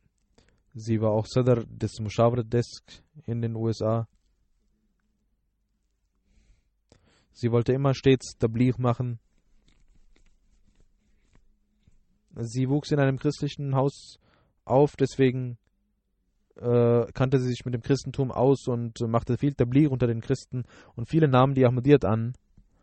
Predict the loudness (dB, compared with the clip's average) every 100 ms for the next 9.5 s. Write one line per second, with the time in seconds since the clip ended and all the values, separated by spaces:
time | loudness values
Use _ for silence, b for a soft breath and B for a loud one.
0 | _ _ -6 -4 -2 -4 -6 -6 2 4
1 | 4 2 -4 -4 -2 -2 -4 -6 -6 -4
2 | -2 2 2 0 _ _ _ _ _ _
3 | _ _ _ _ _ _ -14 -14 -10 -4
4 | -4 -2 -2 2 2 0 -6 -14 _ _
5 | _ _ _ _ _ _ -8 -4 -2 -4
6 | -8 -16 -20 _ _ _ _ _ -6 -4
7 | -4 -6 -10 -20 _ -14 -8 -6 -4 -4
8 | -4 -6 -6 -4 -2 -2 -2 -4 -4 -4
9 | -4 -4 -4 -4